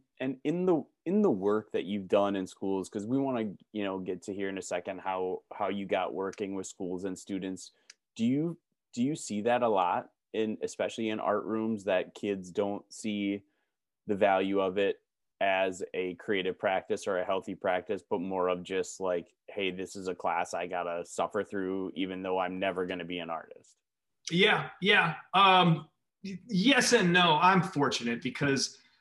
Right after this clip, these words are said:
Speaker 2: you know, when I come to a school, it's, it's generally an event and it's, you know, the kids are really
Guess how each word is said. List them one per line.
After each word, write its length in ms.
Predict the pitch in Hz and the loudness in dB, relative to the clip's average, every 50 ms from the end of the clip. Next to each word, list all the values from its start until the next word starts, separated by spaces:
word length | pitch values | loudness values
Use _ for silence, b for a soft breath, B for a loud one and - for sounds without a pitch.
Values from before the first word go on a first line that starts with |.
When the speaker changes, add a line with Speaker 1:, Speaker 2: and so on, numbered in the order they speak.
| b b b _ | b b b _
Speaker 2:
you 80 | 151 | 2
know, 140 | 156 160 156 | 4 6 6
when 140 | 156 156 156 | 6 6 6
I 100 | 151 165 | 6 4
come 240 | 160 - 175 170 151 | 4 4 4 4 4
to 100 | 156 147 | 4 4
a 60 | 127 | 4
school, 460 | - - - - 147 147 143 139 135 | 2 0 2 4 4 4 6 4 2
it's, 260 | 131 135 - - - - - | 2 0 -2 -4 -4 -2 -2
it's 280 | 131 127 - - - 135 | -2 0 0 -4 -4 -4
generally 440 | - 139 139 135 135 127 120 120 | -2 0 2 2 2 2 2 2
an 80 | 123 120 | 0 0
event 540 | 117 113 104 117 131 139 143 147 147 - 135 | -2 -4 -2 -2 0 2 2 2 0 0 -4
and 120 | 123 113 | -2 -2
it's, 240 | 117 117 113 - - | -2 -2 -2 -2 0
you 140 | 127 123 120 | 0 0 0
know, 100 | 113 110 | 0 0
the 100 | 113 113 | -2 -4
kids 280 | 117 - 143 139 127 131 | -2 0 0 0 2 2
are 280 | 127 113 113 110 110 - _ _ _ _ _ _ _ _ _ _ 156 | 0 0 0 -2 -4 -10 _ _ _ _ _ _ _ _ _ _ 0
really 520 | 131 147 165 160 147 147 147 139 131 | 4 6 8 8 8 8 6 4 2